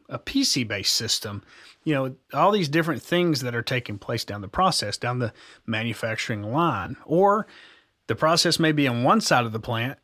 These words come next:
and now we gotta bring parts that are manufactured over there, subassemblies, and bring 'em over to the main finish, you know, final assembly area and start putting 'em all together.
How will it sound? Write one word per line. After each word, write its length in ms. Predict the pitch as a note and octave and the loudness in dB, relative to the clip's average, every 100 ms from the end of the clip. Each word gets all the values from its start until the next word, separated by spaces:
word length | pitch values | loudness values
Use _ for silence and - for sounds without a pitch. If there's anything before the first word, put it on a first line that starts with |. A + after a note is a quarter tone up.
| _ | _
and 220 | C3+ B2+ | -4 0
now 160 | C3 D#3 | 2 2
we 140 | D#3 | 2
gotta 360 | C#3 C3+ B2 - - - | 2 2 0 -4 -10 -8
bring 240 | C#3 C3+ B2 | -2 0 0
parts 340 | C#3+ C3+ - | 0 -2 -4
that 120 | B2+ | -2
are 160 | A#2+ A#2+ | -2 -2
manufactured 640 | C3+ B2+ A#2+ B2+ A#2 A#2+ | -2 -2 -2 -2 -2 -4
over 220 | A#2+ A#2 | -4 -2
there, 160 | C3+ D#3+ | 0 2
subassemblies, 760 | C#3+ D3 D#3+ - A#2+ B2 B2+ | 2 0 0 -2 -2 -4 -4
and 160 | B2 A#2 | -6 -6
bring 220 | B2 B2+ | -4 -2
'em 100 | B2 | 0
over 220 | A#2+ A#2+ | -2 -4
to 120 | - A#2 | -8 -10
the 60 | |
main 240 | A#2 B2 A#2 | -6 -4 -4
finish, 420 | - E3 D3 - | -2 0 -2 -4
you 100 | - | -8
know, 120 | A#2+ G#2 | -10 -4
final 260 | C#3 D3+ | 0 0
assembly 480 | C3+ - A2+ A2+ A2 | 0 -2 -4 -8 -8
area 320 | A2 A#2 C#3 | -6 -6 -8
and 140 | C3+ A#2 | -4 -6
start 320 | - B2 - | -4 -8 -6
putting 200 | C3 B2 | -6 -6
'em 120 | A#2 | -6
all 140 | A2+ | -6
together. 500 | A#2 C#3+ F3+ D3 F#2+ | -4 0 0 0 -6